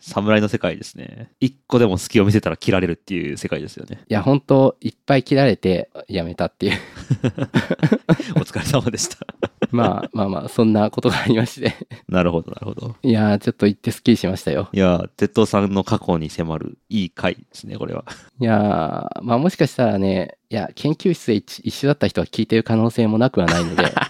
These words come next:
Speaker 2: <laughs> 結局、負け犬の遠吠えだと思ってるかもしれないし、もうわかんないけど、いや、いいですよ、そう思っても。
Speaker 1: なるほど。そんな世界で、まあ、つばぜり合いをしているということですね。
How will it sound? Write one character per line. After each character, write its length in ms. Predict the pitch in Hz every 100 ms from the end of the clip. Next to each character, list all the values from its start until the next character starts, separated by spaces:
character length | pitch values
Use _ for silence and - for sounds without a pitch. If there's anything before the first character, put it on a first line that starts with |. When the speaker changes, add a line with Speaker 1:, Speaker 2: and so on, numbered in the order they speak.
| -
Speaker 2:
<laughs> 400 | - - - -
結 140 | 110 101
局、 360 | 113 - 104 98
負 120 | 101
け 120 | 107
犬 100 | 104
の 120 | 101
遠 140 | - 95
吠 140 | 104
え 20 |
だ 100 | 110
と 120 | -
思 140 | 87 113
っ 60 |
て 160 | - -
る 40 |
か 100 | 92
も 60 | 85
し 120 | -
れ 60 | 80
な 100 | 80
い 60 |
し、 320 | 80 - - - _ _ -
も 120 | 95
う 20 |
わ 100 | 98
か 140 | 139
ん 80 | 131
な 80 | 104
い 80 | 87
け 120 | -
ど、 220 | 85 - - _ _ -
い 60 |
や、 100 | 110
い 120 | - 127
い 20 |
で 100 | 95
す 100 | -
よ、 80 | -
そ 120 | -
う 40 | 90
思 120 | 90
っ 20 |
て 100 | -
も。 140 | - -
Speaker 1:
な 140 | 107
る 80 | 87
ほ 100 | 87
ど。 280 | 87 123 131 - _
そ 200 | - -
ん 80 | 98
な 120 | 98
世 120 | 95
界 220 | 110 98 90
で、 240 | 85 92
ま 340 | 104 92 87 -
あ、 60 | _ _ -
つ 140 | -
ば 140 | 92 92
ぜ 100 | 92
り 120 | 87
合 40 |
い 20 | 82
を 40 |
し 80 | 78
て 100 | 95
い 60 | 95
る 100 | 104
と 120 | -
い 360 | - - -
う 40 | - _
こ 100 | -
と 100 | -
で 80 | 85
す 140 | -
ね。 340 | 98 107 135